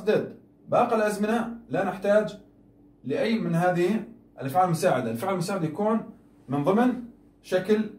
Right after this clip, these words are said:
الفعل لهذه الأزمنة الأخرى ما عدا present simple, past simple. إذا فقط وضعنا اس في بداية الجملة وترجمة هل سوف. They are going to drink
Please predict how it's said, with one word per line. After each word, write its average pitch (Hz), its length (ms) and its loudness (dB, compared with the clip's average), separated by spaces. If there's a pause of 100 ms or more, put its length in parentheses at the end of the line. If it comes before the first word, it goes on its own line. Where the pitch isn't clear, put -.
الفعل 156 520 0 (420)
لهذه 170 460 0
الأزمنة 143 540 -2 (140)
الأخرى 151 440 -2 (180)
ما 127 100 0
عدا 175 460 0 (280)
present 156 200 2
simple, 202 400 0 (480)
past 175 600 -2
simple. 127 300 -4 (540)
إذا 160 120 -2
فقط 220 280 0
وضعنا 190 420 2
اس 202 100 -4
في 160 80 -8
بداية 165 300 0
الجملة 160 260 -2
وترجمة 160 320 -2
هل 190 540 -2
سوف. - 380 -2 (840)
They 156 120 2
are 233 280 6
going 202 360 2
to 160 100 -4
drink 196 420 0